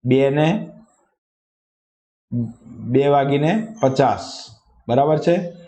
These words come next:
અગિયાર ચાલીસ એટલે અગિયાર ચાલીસ છે, સવારનો સમય, એ એમ એટલે સવારનો સમય ગણાય છે. અને પાંચમામાં પણ એ પ્રમાણે એક દસ પી એમ એટલે રાત્રિનો સમય કીધો એને,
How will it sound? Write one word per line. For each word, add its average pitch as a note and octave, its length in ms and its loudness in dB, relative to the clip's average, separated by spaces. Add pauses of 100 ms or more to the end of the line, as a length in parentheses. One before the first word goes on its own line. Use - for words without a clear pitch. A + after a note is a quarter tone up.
(240)
અગિયાર C3+ 380 2
ચાલીસ C#3+ 300 2
એટલે C#3+ 320 2
અગિયાર C3 380 2
ચાલીસ C3 300 2
છે, A#2 80 0
સવારનો C3+ 400 2
સમય, A#2+ 420 0
એ D3 160 4
એમ D3+ 140 2
એટલે D3 180 2
સવારનો C3+ 400 2
સમય B2 360 2
ગણાય A2+ 500 2 (440)
છે. B2 140 2
અને A#2 160 2
પાંચમામાં D3+ 600 2
પણ D3+ 120 2
એ D3 100 4
પ્રમાણે C#3 480 2 (420)
એક D#3 260 0
દસ D#3 220 2 (120)
પી D#3 140 4
એમ D3 160 0
એટલે C3+ 160 4
રાત્રિનો D3 520 2
સમય C#3+ 300 2
કીધો C3+ 280 4
એને, C3 400 -2